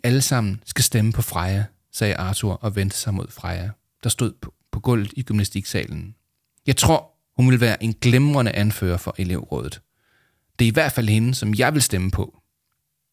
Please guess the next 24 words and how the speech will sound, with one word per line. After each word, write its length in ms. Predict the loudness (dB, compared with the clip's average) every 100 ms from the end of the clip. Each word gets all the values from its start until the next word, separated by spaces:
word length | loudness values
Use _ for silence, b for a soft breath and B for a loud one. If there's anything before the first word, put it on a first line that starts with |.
| _ _ _ _ _ _ _ _ _ _ _ _ _ _ -8
Der 60 |
var 100 | -8
fuldstændig 540 | -4 -2 -2 -4 -8 -4
tavshed 460 | -4 -4 -4 -6 -8 -10
i 40 |
salen. 460 | -6 -6 -8 -14 -16 _ _ _ _ _ _ _ b b b b b b b b b b b 2
Arthur 260 | 2 2
Brun 280 | 0 0 -2
forlod 360 | 0 2 2 2
scenen, 480 | 2 2 4 0 0
mens 200 | -2 0
han 180 | 0 2
vinkede 360 | 2 2 0
til 240 | 0 -4 -2
eleverne 500 | -2 -2 -2 -6 -6
i 60 | -4
salen. 520 | -4 -6 -8 -10 -10 _ _ _ _ _ _
Jama 380 | 0 2 4 2 -2 _
fulgte 340 | -2 0 0
efter. 300 | -2 -4 -6 -14 _ _ _ _ _ _ _ _ -4
De 80 | 0
sagde 240 | 2 0
ikke 160 | 0 -2
noget. 280 | -4 -4